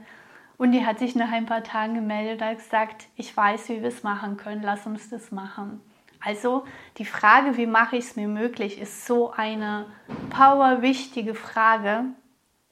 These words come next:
Ähm, wirklich zu sagen, "Ich will das, ich weiß, was ich haben will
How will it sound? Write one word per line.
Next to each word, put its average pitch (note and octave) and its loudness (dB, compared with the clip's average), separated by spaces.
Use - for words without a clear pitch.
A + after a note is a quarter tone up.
Ähm, A3 6
wirklich C4 2
zu B3 -4
sagen, A3+ 6
"Ich - -10
will A3 0
das, C4+ 0
ich - -10
weiß, A3+ 4
was C4 6
ich C4+ -6
haben C4+ 2
will D4 2